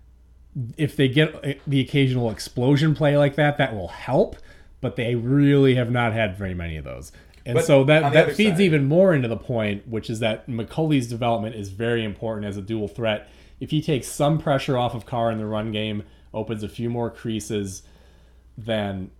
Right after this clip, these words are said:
Speaker 1: that could really help this offense a lot. Because, look, Penix is mobile in the sense of, like, a Russell Wilson, where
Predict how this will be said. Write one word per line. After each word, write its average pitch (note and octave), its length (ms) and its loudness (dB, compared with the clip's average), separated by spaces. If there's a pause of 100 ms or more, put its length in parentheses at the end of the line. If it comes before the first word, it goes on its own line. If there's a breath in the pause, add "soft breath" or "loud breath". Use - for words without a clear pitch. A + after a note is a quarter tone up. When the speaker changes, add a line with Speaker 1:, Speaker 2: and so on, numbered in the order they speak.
Speaker 1:
that A#2+ 220 -6
could A#2 140 -6
really C3 200 2
help A2 200 -4
this G#2 140 -6
offense G2+ 320 -6
a G2+ 40 -10
lot. F2+ 280 -8
Because, F#2+ 360 -10 (140)
look, G#2+ 260 -10
Penix F3+ 380 -2
is A#2 400 -2 (480)
mobile C#3 520 2
in C3 100 -2
the A#2 80 -6
sense B2 280 -4
of, A2 80 -8
like, A2 160 -4
a G#2+ 60 -6
Russell G2+ 360 -6
Wilson, G2+ 520 -6
where F#2+ 360 -4